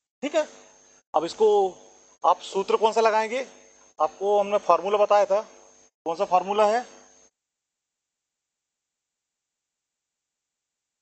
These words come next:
Sin A plus B equal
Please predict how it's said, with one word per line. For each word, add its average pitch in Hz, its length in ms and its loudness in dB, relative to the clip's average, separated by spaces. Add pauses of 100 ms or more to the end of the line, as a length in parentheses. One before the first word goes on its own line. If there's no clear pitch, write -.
(720)
Sin 190 560 -2 (1500)
A 151 220 -4
plus 202 340 2 (540)
B 170 100 -4 (840)
equal 175 480 -2